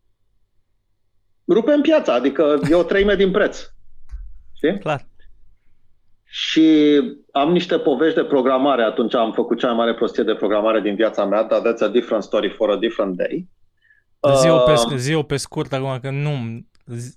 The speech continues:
Speaker 2: nu trebuie
Speaker 1: Ok.
Speaker 2: să intri în ea. Zi ce ai făcut.
Speaker 1: Um, c-,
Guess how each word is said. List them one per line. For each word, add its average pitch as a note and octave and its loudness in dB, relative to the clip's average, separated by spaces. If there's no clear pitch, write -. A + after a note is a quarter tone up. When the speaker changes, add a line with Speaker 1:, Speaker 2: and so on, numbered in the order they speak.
Speaker 2:
nu C#3 -4
trebuie - -6
Speaker 1:
Ok. B2 -4
Speaker 2:
să E3+ 0
intri B2 -4
în A#2 -8
ea. A#2+ -14
Zi B2+ -8
ce D3+ -6
ai C3 -2
făcut. B2 -12
Speaker 1:
Um, A#2+ 2
c-, - -14